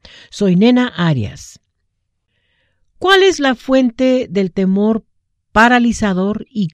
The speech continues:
cómo lo enfrentamos? El temor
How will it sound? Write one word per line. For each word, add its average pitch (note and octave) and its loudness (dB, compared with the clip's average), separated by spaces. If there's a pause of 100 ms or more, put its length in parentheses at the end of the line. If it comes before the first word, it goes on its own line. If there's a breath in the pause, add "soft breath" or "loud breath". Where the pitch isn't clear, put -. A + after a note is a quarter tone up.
(140)
cómo E3+ 0
lo F3 -2
enfrentamos? C3+ -6 (880)
El B2+ -12
temor D#3 -4